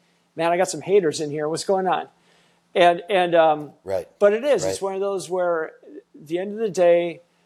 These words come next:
Speaker 1: the athlete had these expectations of where their life might be. And now all of a sudden you're kind of, you know, the closest to them 'cause you see them far more than a professor does.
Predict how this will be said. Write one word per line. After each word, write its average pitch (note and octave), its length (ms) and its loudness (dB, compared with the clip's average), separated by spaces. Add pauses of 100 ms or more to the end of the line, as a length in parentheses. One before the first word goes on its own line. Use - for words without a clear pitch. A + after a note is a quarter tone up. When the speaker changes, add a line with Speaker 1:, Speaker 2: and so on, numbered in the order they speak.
(160)
Speaker 1:
the D#3+ 100 2
athlete F3+ 540 0
had D#3 260 -4
these C#3+ 320 -10
expectations E3+ 800 -6
of C3+ 140 -8
where E3+ 240 4
their D#3+ 100 4
life D#3+ 320 4
might E3 240 -2
be. D#3 400 2 (260)
And D3+ 140 -6
now D#3+ 200 4
all E3+ 40 4
of E3 80 2
a - 20 -6
sudden D3+ 280 -2
you're E3 220 -4
kind E3+ 200 -2
of, D3+ 300 -2
you D3+ 160 -6
know, C#3 80 0
the C#3+ 100 -6 (260)
closest F3 520 -4
to F3+ 120 2
them C#3 220 0
'cause C#3+ 260 -4
you D#3+ 100 0
see - 180 0
them C#3+ 180 -2
far D3+ 240 2
more D3+ 180 2
than C#3 140 -6
a B2+ 40 -8
professor D#3 460 -6
does. - 340 -10